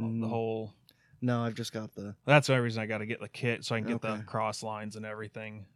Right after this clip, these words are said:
Speaker 1: Um, but yeah, so I'll be up there through the next week, uh, finishing the shingling.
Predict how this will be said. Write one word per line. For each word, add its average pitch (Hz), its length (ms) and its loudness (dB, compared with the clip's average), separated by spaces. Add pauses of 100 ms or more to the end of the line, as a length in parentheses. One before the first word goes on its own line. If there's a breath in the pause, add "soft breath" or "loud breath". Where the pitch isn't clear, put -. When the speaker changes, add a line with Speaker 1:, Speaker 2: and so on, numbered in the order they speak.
Speaker 1:
Um, 104 360 -10 (540 soft breath)
but 143 100 6
yeah, 156 180 12
so 139 140 4
I'll 147 100 8
be 139 140 6
up 127 140 6
there 120 400 2 (180)
through 117 120 -2
the 113 80 -2
next 113 260 -2
week, 113 300 -4
uh, 110 180 -2
finishing 113 400 0
the 107 60 -8
shingling. 110 640 -4